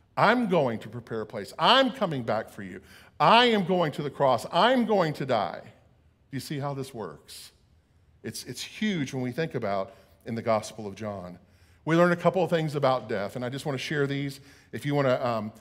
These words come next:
uh, write some notes down, here's a couple of, of thoughts from there. The power of death has been destroyed. So the power of death has been destroyed. Paul writes in First Corinthians, uh, fifteen fifty-five, "O death, where is your victory? Death,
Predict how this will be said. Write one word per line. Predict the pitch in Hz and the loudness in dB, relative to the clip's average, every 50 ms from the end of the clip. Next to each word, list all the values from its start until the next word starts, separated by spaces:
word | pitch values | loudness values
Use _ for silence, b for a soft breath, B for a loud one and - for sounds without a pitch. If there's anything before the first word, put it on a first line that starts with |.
| B B B B | B B B B
uh, | 107 107 | -6 2
write | 113 135 143 139 139 | 6 8 8 8 6
some | - 143 135 | 2 -2 0
notes | 131 135 139 135 - - | 2 2 0 0 -2 -8
down, | - 143 135 135 131 127 | -4 -2 -2 0 -2 -2
here's | 143 135 - | -4 -6 -6
a | 127 | -6
couple | - - 135 123 135 120 117 | -2 -2 -2 0 0 -2 -2
of, | 110 - - | -2 -4 -6
of | 117 107 101 | -12 -12 -10
thoughts | - 131 120 120 120 - | -4 0 0 0 0 -2
from | - - 120 | -6 -10 -8
there. | 120 113 | -6 -6
The | 107 107 | -6 -6
power | - - - 190 196 202 196 185 | -8 -4 0 2 4 4 4 2
of | 165 135 117 110 | 2 -2 -2 -2
death | 135 131 139 143 147 143 - - - - _ _ b b b b b b b b b - | 2 4 4 4 4 0 -4 -16 -18 -20 _ _ b b b b b b b b b -10
has | 120 - | -10 -8
been | - 120 113 110 | -6 -6 -6 -6
destroyed. | 113 123 - - - - - - - 98 82 73 - - _ _ _ _ _ _ _ _ _ _ _ _ _ _ _ _ _ _ _ - - - | -6 -8 -10 -12 -14 -16 -16 -14 -12 -12 -12 -14 -18 -20 _ _ _ _ _ _ _ _ _ _ _ _ _ _ _ _ _ _ _ -20 -20 -12
So | - 127 | -10 -10
the | 110 | -8
power | - 127 135 143 170 202 202 | -4 0 2 2 4 4 2
of | 180 139 | 0 0
death | 120 110 107 117 117 - - - - b b b b b b b b | 0 0 0 0 -2 -4 -12 -20 -20 b b b b b b b b
has | 120 117 113 117 | -6 -6 -6 -6
been | - 117 110 107 | -6 -6 -6 -6
destroyed. | 101 104 - - - - 104 92 90 90 87 82 b b b b b b | -6 -8 -12 -14 -12 -10 -8 -8 -6 -8 -10 -12 b b b b b b
Paul | - - 151 151 147 139 | 6 10 10 10 10 10
writes | 135 131 131 131 131 127 - | 8 6 6 6 4 2 -2
in | 131 110 | -6 -4
First | - 131 123 120 - - | -2 -2 -2 -2 -4 -4
Corinthians, | 143 123 120 127 120 123 120 107 - - | -4 -4 -2 -2 -4 -4 -4 -6 -2 -2
uh, | 107 107 | -2 -2
fifteen | 107 - 120 - - - 127 113 | 0 -2 -4 -4 -4 -6 -6 -6
fifty-five, | 113 117 98 120 110 - 127 117 107 110 107 B B B B B B | -6 -6 -8 -8 -8 -2 -2 0 0 0 -2 B B B B B B
"O | - 139 135 | 2 2 2
death, | 127 143 147 151 151 151 - | 4 6 6 6 6 6 4
where | 143 147 147 143 | 0 0 2 2
is | 135 110 | 0 0
your | 123 127 | -4 -6
victory? | 107 - 135 139 139 139 - 156 147 143 131 113 110 | -4 0 0 0 0 0 -4 -6 -6 -6 -6 -6 -4
Death, | 170 175 180 175 175 180 | 0 0 2 0 0 -4